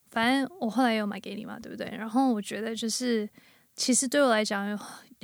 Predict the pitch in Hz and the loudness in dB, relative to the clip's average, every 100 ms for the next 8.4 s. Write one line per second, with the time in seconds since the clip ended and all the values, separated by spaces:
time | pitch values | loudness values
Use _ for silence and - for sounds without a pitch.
0 | 254 233 226 220 208 208 214 208 202 202 | 2 4 6 4 0 -2 -4 -4 -6 -4
1 | 208 233 254 254 202 226 233 220 226 - | -4 -2 0 2 2 0 2 0 -2 -4
2 | - - - - 233 - - - 254 254 | -8 -10 -8 -8 -10 -14 -18 -8 -2 0
3 | 285 208 247 254 262 247 208 196 208 226 | 0 -2 0 2 2 0 -6 -8 -8 -8
4 | 226 - 277 285 247 202 220 - 277 - | -8 -4 -2 0 0 -2 -4 -6 -6 -2
5 | 277 285 302 254 220 208 - 220 214 - | -2 -2 -2 0 0 0 -4 -4 -4 -2
6 | 208 190 - - - - - - 220 220 | 0 -2 -8 -16 -20 -20 -8 -4 0 2
7 | 247 226 226 240 208 233 233 247 254 226 | 2 2 2 2 -2 -2 -6 -6 -4 -4
8 | - 285 285 247 | -2 0 0 -2